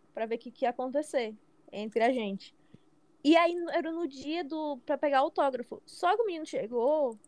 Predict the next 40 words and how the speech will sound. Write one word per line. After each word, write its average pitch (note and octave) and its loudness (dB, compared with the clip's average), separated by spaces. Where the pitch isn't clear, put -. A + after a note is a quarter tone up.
antes F#4+ 0
de F#4 -6
chegar E4+ -2
a - -4
minha D#4 -4
vez, F#4+ -4
e D4 -8
eu D#4 -4
já D4+ 0
tinha D#4 -12
que A#3 -8
ir G#3+ -4
embora F#3 2
também, F3 0
eu F3+ 2
não F#3+ 2
podia A#3+ 2
ficar C4 -2
muito A3+ -2
tempo. E3+ -2
E D#4+ 8
aí E4+ 6
eu F#4 0
falei C4+ 0
assim C#4+ -4
pra C#4+ -2
Thaís, B3+ 2
"Tá, G#3 0
tu, C4+ -4
por E4+ 0
favor, C#4+ 6
pega B3 0
autógrafo C4+ -4
pro C4 -2
meu B3+ 4
livro." C4+ -4
E D#4+ 2
o G4 2
Lucas A#3+ -2
Melo, G#3+ 0